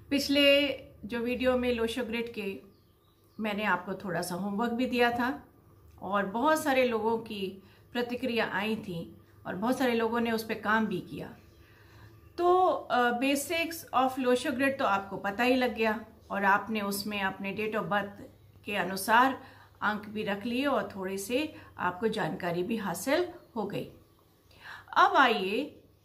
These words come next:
लोशो ग्रिड में हम ये जानते हैं कि जो विशेष नंबर के कॉम्बिनेशंस हैं, क्या वो हमारी लाइफ में हैं या नहीं।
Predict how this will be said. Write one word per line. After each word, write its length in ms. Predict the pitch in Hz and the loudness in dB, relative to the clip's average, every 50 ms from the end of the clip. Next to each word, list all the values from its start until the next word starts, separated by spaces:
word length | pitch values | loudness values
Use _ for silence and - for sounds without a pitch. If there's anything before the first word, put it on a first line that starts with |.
| _ _ _ _ _ _ - | _ _ _ _ _ _ -6
लोशो 380 | 226 240 277 - - - 302 - | 0 0 2 2 2 -2 -4 -2
ग्रिड 280 | - 302 - 175 - | 0 0 0 0 0
में 340 | 220 208 175 185 208 220 - - - - - - - - - - - - | -2 -4 -4 -6 -6 -8 -10 -16 -20 -20 -20 -20 -20 -20 -20 -12 -4 0
हम 160 | 269 269 269 | 4 6 6
ये 180 | 269 285 370 370 | 6 6 4 2
जानते 440 | 262 294 254 233 220 208 - 214 | 4 4 4 4 4 2 -2 -4
हैं 420 | 196 196 208 208 208 240 277 294 - - - - - - _ _ _ _ - | -4 -4 -4 -4 -2 -4 -4 -4 -6 -12 -20 -20 -20 -20 _ _ _ _ -4
कि 80 | - 381 | -2 -2
जो 160 | 381 415 427 | 0 0 0
विशेष 720 | 370 294 269 262 262 - 311 311 339 381 403 392 - - | 0 0 0 0 0 -2 -2 0 0 0 0 -2 -2 2
नंबर 460 | 294 262 247 226 226 240 240 285 302 294 | 2 4 4 4 4 4 4 2 2 2
के 140 | - 349 | 0 -2
कॉम्बिनेशंस 920 | 339 349 - 277 247 233 240 233 220 226 226 220 - 294 277 262 208 - - | -2 0 2 2 2 2 2 2 0 0 0 0 2 2 4 2 2 0 -4
हैं, 320 | - - - - - - - - - - - - - - _ _ _ _ - | -8 -10 -12 -12 -16 -20 -20 -20 -20 -20 -20 -20 -20 -20 _ _ _ _ 2
क्या 160 | 262 262 277 | 6 6 6
वो 100 | 285 311 | 6 6
हमारी 360 | 285 285 269 240 247 262 285 | 4 4 4 4 4 4 4
लाइफ 300 | 269 254 240 247 247 247 - | 2 2 4 2 2 2 0
में 160 | 262 254 254 | 0 0 0
हैं 240 | 233 220 247 233 262 | 0 -2 0 0 2
या 200 | 285 285 262 226 | 2 2 2 0
नहीं। 380 | - 165 - 196 202 - - | 0 -2 -6 -8 -10 -12 -14